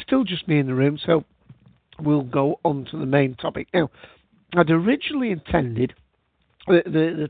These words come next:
topic, by the way, is dinner party wines. You're arranging a, a party. You don't know necessarily all of the people's preferences. I, I, I was asking, what sort of wines would you bring? Um,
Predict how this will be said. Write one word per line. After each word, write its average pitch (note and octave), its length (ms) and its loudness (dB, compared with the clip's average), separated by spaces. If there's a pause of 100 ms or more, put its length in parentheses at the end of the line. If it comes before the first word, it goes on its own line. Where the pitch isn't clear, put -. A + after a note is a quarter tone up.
topic, - 300 -4
by D#3 80 -2
the C#3+ 100 -4
way, C#3 220 0
is C#3+ 160 0 (600)
dinner D#3+ 240 2
party C#3 400 -6
wines. B2 320 0
You're C#3+ 140 0
arranging F3+ 480 0
a, D3+ 160 2 (320)
a C#3+ 80 -6
party. C3+ 720 0 (340)
You C3 200 -6
don't F3 300 0
know E3+ 280 0
necessarily D#3 720 0
all D3 320 0
of C3 80 -2
the C#3 60 -4
people's D3+ 400 -4 (360)
preferences. C#3 680 0 (1000)
I, E3+ 420 2
I, E3 180 0
I - 20 0
was E3 180 -2
asking, E3 320 0
what D3 220 -2 (120)
sort F#3+ 160 -4
of D#3 80 -2
wines C#3+ 500 0 (340)
would C3+ 120 0
you C3 140 -2
bring? A#2+ 320 0 (280)
Um, B2 580 2